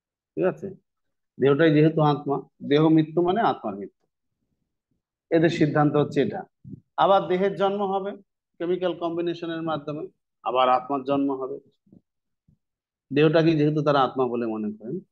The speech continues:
কিন্তু বৈদিক সিদ্ধান্তটা কি?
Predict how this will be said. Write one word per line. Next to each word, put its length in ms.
কিন্তু 520
বৈদিক 340
সিদ্ধান্তটা 680
কি? 260